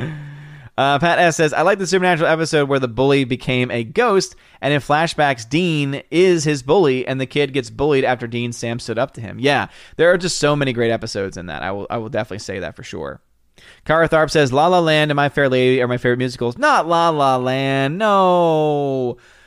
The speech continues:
I am not a fan of La La Land. My problem with La La Land is that the music's just not that great. But here's the thing. The same writers who did La La Land also did The Greatest Showman.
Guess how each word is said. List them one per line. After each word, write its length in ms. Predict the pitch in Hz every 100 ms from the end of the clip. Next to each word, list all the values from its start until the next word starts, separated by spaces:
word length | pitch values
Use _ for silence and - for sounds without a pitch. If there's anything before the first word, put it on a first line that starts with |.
| _ _
I 340 | 170 190 180
am 200 | 160 139
not 220 | 139 147
a 20 | 143
fan 220 | 147 127
of 80 | 113
La 140 | 120
La 100 | 117
Land. 380 | 113 104 98 - _ _ _ _
My 180 | 143 160
problem 340 | 175 202 247
with 120 | 214
La 180 | 135 131
La 120 | 143
Land 260 | 160 160 165
is 80 | 127
that 100 | 123
the 80 | 120
music's 400 | 120 143 160 -
just 160 | 120
not 180 | 117 135
that 180 | 143 123
great. 500 | 113 113 175 - _ _ _
But 100 | -
here's 180 | 151 185
the 60 | 151
thing. 340 | 160 160 113 - _
The 80 | -
same 340 | 131 170 202 180
writers 420 | 151 165 165 139
who 80 | 135
did 140 | 135
La 220 | 117 120
La 80 | 147
Land 260 | 127 107 110
also 340 | 107 135 160 156
did 440 | 123 127 117 127 -
The 80 | 135
Greatest 340 | 120 131 127
Showman. 440 | - 208 156 98